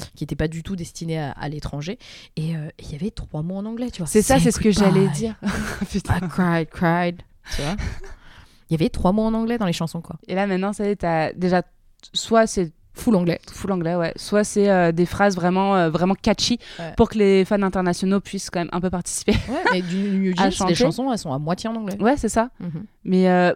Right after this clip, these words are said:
Speaker 2: d'un côté, c'est
Speaker 1: Ah,
Speaker 2: bien,
Speaker 1: aussi.
Speaker 2: c'est inclusif.
Speaker 1: Bien sûr.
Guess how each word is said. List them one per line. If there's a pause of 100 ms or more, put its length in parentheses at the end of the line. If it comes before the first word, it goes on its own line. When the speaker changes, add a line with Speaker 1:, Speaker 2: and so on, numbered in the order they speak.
(220)
Speaker 2:
d'un
côté,
c'est
Speaker 1:
Ah,
Speaker 2:
bien,
Speaker 1:
aussi.
Speaker 2:
c'est
inclusif. (100)
Speaker 1:
Bien (120)
sûr.